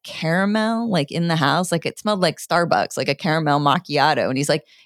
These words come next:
"Yeah." He's like, "I was cooking the sausage." Now, it was the same day he cooked the sausage and we had the insulation put in. So you would just assume it was this maple sausage that he was cooking, and it was something that we would never make, right? So two days later, I'm like, "It still smells like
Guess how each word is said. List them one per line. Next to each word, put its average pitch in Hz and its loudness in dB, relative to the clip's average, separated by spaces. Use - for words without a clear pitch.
"Yeah." 254 0
He's 180 -2
like, 180 -2
"I - 2
was 165 -2
cooking 175 -4
the 151 0
sausage." - -2
Now, 196 2
it 196 -4
was 196 -2
the 185 -4
same 240 -2
day 214 2
he 156 -4
cooked - -12
the 233 -12
sausage 160 0
and 160 0
we 165 -2
had 151 0
the 165 -2
insulation 156 -2
put - -6
in. - -8
So - -2
you 202 -2
would 196 2
just 196 -4
assume 185 -2
it 110 -2
was 143 -6
this 147 -4
maple 147 -2
sausage 175 0
that - -8
he - -8
was - -18
cooking, 143 -10
and 147 -4
it 143 -6
was - -12
something 156 -4
that 135 0
we 143 -4
would 127 -12
never 131 -6
make, 131 -4
right? 101 -4
So 208 -2
two 262 -2
days 240 0
later, 220 0
I'm 165 -2
like, 156 -2
"It 190 -10
still 240 -8
smells 226 -2
like 214 -2